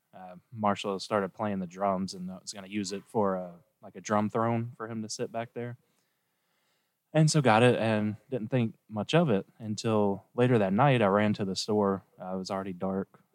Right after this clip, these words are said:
And, uh, I took a turn, and you know how the desk chairs, they swivel and they have the back. Well, this has at the top just the one little round piece for the middle of your back. Well, it goes, mm, it just swings in the back to where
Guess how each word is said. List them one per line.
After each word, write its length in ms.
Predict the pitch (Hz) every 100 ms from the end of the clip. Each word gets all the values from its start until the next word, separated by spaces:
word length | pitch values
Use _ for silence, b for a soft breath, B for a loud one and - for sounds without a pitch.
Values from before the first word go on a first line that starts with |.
| _ _ 120
And, 240 | 110 104
uh, 300 | 104 95 95 95 _
I 80 | -
took 300 | 113 - 269
a 60 | 120
turn, 560 | 170 160 180 123 95 107 _ -
and 120 | 113
you 80 | 139
know 80 | 123
how 100 | 120
the 100 | 107
desk 300 | 90 110 -
chairs, 320 | 107 101 98
they 100 | 101
swivel 580 | - - 117 113 113 110
and 100 | 107
they 80 | 101
have 140 | 101
the 80 | 95
back. 460 | 95 104 107 - _ _ _ -
Well, 100 | 107
this 160 | 117
has 240 | 123 110 104
at 100 | -
the 60 |
top 320 | - 123 131 92
just 180 | 101 107
the 60 |
one 160 | 98 104
little 180 | 95 92
round 340 | 101 110 104
piece 240 | 104 95 -
for 180 | 107 95
the 80 |
middle 260 | 95 113 107
of 60 | 101
your 100 | 92
back. 320 | 104 113 139 _ _ _ _ _ _ _ _ -
Well, 160 | 117
it 220 | 139 101
goes, 320 | 131 123 107 - -
mm, 540 | 220 226 220 220 226 214
it 40 |
just 260 | 113 107 -
swings 380 | 170 202 143 117
in 100 | 110
the 80 | 101
back 420 | 107 151 120 _
to 100 | -
where 400 | 117 113 107 101